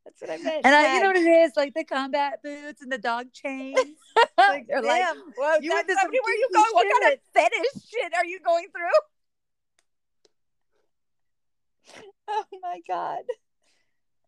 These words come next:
Speaker 1: Okay, this is not Fifty Shades, all right? <laughs> All right. But <laughs> the point is, like, and then, uh, you know, now I'm visualizing, like, them working in the, like, they're out in the desert, they're,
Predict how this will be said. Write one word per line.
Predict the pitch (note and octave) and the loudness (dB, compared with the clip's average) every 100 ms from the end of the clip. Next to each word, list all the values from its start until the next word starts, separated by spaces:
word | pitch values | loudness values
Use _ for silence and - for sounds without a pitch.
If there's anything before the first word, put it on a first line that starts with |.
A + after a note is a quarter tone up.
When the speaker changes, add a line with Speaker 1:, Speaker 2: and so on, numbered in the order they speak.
| _ C#5+ G#4+ - | _ -20 -14 -12
Speaker 1:
Okay, | C#4 A#3+ | -8 -8
this | B3+ | -8
is | B3+ | -10
not | A#3 A#3+ A#3 | -2 -2 -2
Fifty | A#3 A3+ B3 | -10 -12 -14
Shades, | - G3 A3+ - - - | -10 -8 -10 -14 -18 -8
all | F3+ | -4
right? | F#3+ G#3+ D4+ F#4 _ _ _ _ - | -4 -4 -8 -18 _ _ _ _ -14
<laughs> | F4 | -6
All | G4 | -4
right. | A3+ G3 C#3 _ - _ A#3+ A#3 _ D#4 _ _ _ _ _ _ _ _ _ _ _ _ - | -4 -6 -10 _ -18 _ -20 -20 _ -20 _ _ _ _ _ _ _ _ _ _ _ _ -16
But | G3+ A3 A3+ F3 - _ | -2 4 4 4 0 _
<laughs> | _ _ | _ _
the | B3+ - E4+ - A#3 - | 0 2 2 4 2 2
point | C#4+ C4 F#3 | 2 2 -2
is, | A#3 - - _ _ _ _ _ - - - _ _ _ _ _ _ - | -8 -12 -20 _ _ _ _ _ -20 -20 -20 _ _ _ _ _ _ 2
like, | D4 C#4+ A#3+ | 4 4 2
and | C4 C4 | 2 4
then, | D4 - - | 2 -2 -10
uh, | |
you | A3+ A#3 | -10 -8
know, | B3 A3+ | -8 -6
now | A3+ B3 | -4 -4
I'm | A3 | -6
visualizing, | G3 A#3 B3 G#3 G3+ G3 G3 | -14 -14 -8 -8 -8 -12 -16
like, | F#3 F#3 | -16 -16
them | - F3+ F3 | -16 -18 -16
working | F#3+ - G3 F#3+ | -16 -14 -16 -16
in | F#3 | -16
the, | E3 | -14
like, | D#3 C#3 - - _ _ | -16 -18 -20 -20 _ _
they're | E3 D#3+ | -10 -4
out | F#3 E3+ | -4 -4
in | |
the | D3 | -12
desert, | D3+ F3+ F3+ D#3+ E3 D#3+ | -10 -6 -6 -6 -10 -10
they're, | C#3 | -14